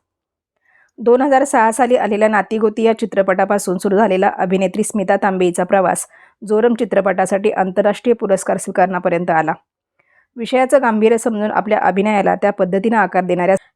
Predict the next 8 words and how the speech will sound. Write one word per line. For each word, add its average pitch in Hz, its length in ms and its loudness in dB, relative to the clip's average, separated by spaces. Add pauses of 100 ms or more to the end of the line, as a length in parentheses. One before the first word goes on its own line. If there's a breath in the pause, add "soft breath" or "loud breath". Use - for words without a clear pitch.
स्मितासोबत 240 640 2
साधलेला 190 600 0 (120)
हा - 240 -4
खास - 240 -2
संवाद. 180 320 -2 (880)
दिग्दर्शक 233 480 0
देवाशिष 226 640 0
मखिजा 202 480 0